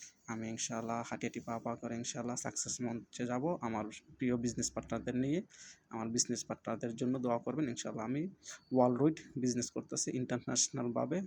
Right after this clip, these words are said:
শুধু কাজের পাশাপাশি। কাতার থেকে শুরু করছি, ইনশাআল্লাহ আমি দেশে গিয়ে ইনশাআল্লাহ এই ইনকামটা নিব। আসসালামু আলাইকুম ওয়া রাহমাতুল্লাহ।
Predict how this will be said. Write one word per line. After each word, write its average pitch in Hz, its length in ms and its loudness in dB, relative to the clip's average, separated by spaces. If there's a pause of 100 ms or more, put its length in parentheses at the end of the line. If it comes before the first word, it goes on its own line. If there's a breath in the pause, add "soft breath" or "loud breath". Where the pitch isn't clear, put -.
শুধু 117 280 0
কাজের 123 320 -2
পাশাপাশি। 139 580 -2 (180)
কাতার - 240 2
থেকে 127 220 -4
শুরু 123 260 0
করছি, 120 260 -2
ইনশাআল্লাহ 127 400 0 (340 loud breath)
আমি 120 120 2
দেশে 117 320 2
গিয়ে 120 140 -2
ইনশাআল্লাহ 127 360 -4
এই 117 60 0
ইনকামটা 107 380 -4
নিব। 98 240 -2 (540 loud breath)
আসসালামু 117 540 0
আলাইকুম 117 440 -6
ওয়া 120 80 -4
রাহমাতুল্লাহ। 147 560 -4